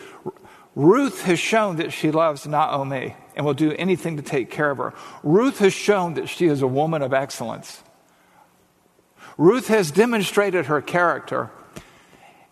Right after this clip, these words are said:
And you know what? Is it, when it said, what does it say in Proverbs? He who finds a wife finds a good thing. Always, that word thing in our culture would bother some people.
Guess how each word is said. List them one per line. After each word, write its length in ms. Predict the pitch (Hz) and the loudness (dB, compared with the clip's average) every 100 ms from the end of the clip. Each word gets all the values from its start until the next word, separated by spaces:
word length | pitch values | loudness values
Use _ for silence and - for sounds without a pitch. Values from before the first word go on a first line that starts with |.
| _ _ _ _ _ | _ _ _ _ _
And 140 | 143 147 | -4 0
you 60 | |
know 140 | 180 175 | 2 2
what? 420 | 190 180 - - | 2 0 -4 -8
Is 140 | 135 143 | -6 -6
it, 100 | 127 | -6
when 100 | 131 | -6
it 80 | |
said, 160 | 127 165 | -2 -2
what 100 | 151 | 0
does 100 | 143 | -2
it 80 | 139 | -4
say 160 | 151 | -2
in 100 | 143 | -2
Proverbs? 640 | 117 143 143 147 139 147 - - - - - - | 0 0 0 0 -2 -4 -10 -20 -20 -20 -20 -10
He 120 | - 180 | 0 2
who 100 | 151 | 2
finds 320 | 165 156 139 | 0 0 0
a 60 | |
wife 300 | 135 135 139 | 0 2 0
finds 280 | - 131 127 | -2 -2 -2
a 40 | 131 | -4
good 220 | 139 127 | -2 -2
thing. 300 | 131 131 123 | -4 -4 -2
Always, 340 | 143 135 - - - - | 0 -2 -6 -20 -14 -6
that 160 | 123 | -4
word 240 | 135 127 - | -2 -4 -4
thing 280 | 135 131 - | -6 -6 -8
in 140 | 127 | -2
our 160 | 139 143 | 0 -2
culture 420 | - 127 - 123 | -4 -6 -4 -6
would 160 | 120 127 | -4 -2
bother 320 | 131 131 120 | 0 0 -6
some 240 | - 127 | -6 -8
people. 460 | - 131 - 123 | -4 -6 -4 -6